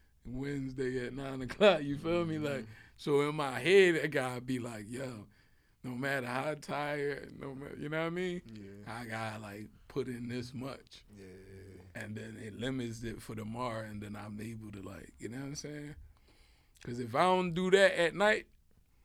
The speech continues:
Speaker 1: it seems like everything that can happen <laughs> that next day
Speaker 3: Yeah, it is.
Speaker 1: f-, f-, and that's the procrastination.
Speaker 2: Right.
Speaker 1: 'Cause it's like <laughs> the longer you wait,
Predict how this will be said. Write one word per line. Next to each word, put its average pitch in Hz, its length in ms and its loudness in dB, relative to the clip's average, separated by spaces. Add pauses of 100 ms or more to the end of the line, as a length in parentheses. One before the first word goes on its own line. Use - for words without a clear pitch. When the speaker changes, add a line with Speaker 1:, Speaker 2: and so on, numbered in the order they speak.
(1040)
Speaker 1:
it 147 180 0
seems 139 380 -4
like 123 220 -8
everything 156 880 0
that 139 280 -4
can 180 300 2
happen 180 600 0 (220)
<laughs> - 240 -2
that 170 280 8
next 165 340 0
day 175 260 2 (320)
Speaker 3:
Yeah, 98 600 -12
it 98 80 -12
is. 110 380 -4
Speaker 1:
f-, - 260 -12 (160)
f-, - 160 -20 (260)
and 139 140 0
that's 165 200 4
the 147 140 -2
procrastination. 147 1120 0 (200)
Speaker 2:
Right. 107 300 -20 (300)
Speaker 1:
'Cause 139 220 2
it's 135 180 -2
like 139 380 2
<laughs> 127 60 -2
the 170 60 2
longer 170 520 6
you 156 260 0
wait, 180 360 6